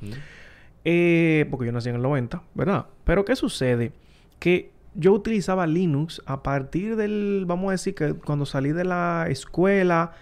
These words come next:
Speaker 2: que vi otras cosas, conocí otros mundos y gente me abrió la mente, yo comencé a utilizar Linux. Y para mí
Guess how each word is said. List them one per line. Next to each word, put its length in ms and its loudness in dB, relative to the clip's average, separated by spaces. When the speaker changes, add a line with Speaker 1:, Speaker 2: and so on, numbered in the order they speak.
Speaker 2:
que 140 0
vi 140 4
otras 440 2
cosas, 400 0
conocí 420 -4
otros 360 -2
mundos 420 0
y 80 -2
gente 280 -4
me 120 -2
abrió 380 2
la 160 2
mente, 360 -2
yo 100 2
comencé 260 0
a 20 -2
utilizar 520 -2
Linux. 680 -2
Y 160 -2
para 280 0
mí 280 0